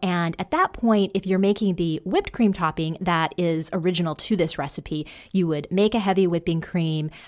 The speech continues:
uh, add the sugar, stiff peaks, your basic whipped cream, and then when the filling was entirely cool, you would put that over your pie filling and refrigerate about two to three hours.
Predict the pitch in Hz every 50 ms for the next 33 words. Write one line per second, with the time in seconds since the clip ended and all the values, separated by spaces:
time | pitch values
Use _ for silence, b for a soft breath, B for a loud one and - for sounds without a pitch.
0 | B B 175 156 143 143 - 160 165 170 185 175 202 190 - - 165 160 156 160
1 | 156 151 151 151 151 165 - - - - - 330 320 - - - 202 190 180 180
2 | 175 - - - - 170 165 165 156 - _ - 156 165 - - 196 - 175 165
3 | - - - - 190 170 156 156 165 B B B B B - 208 202 196 185 208
4 | 202 202 196 190 - - 208 220 233 240 220 208 185 - - 302 311 311 285 240
5 | 220 220 202 190 175 - 214 208 196 185 170 160 - - - - 349 339 311 233
6 | 202 - 196 190 185 180 180 - - 226 220 - 180 170 165 165 - 185 180 170
7 | 160 175 170 165 - 175 156 156 - - 147 143 147 - 180 165 160 156 156 -
8 | - 170 151 147 - - 202 185 160 170 160 160 - - 160 143 - - - -
9 | - 190 156 160 151 - - 156 135 - 143 - - - - - -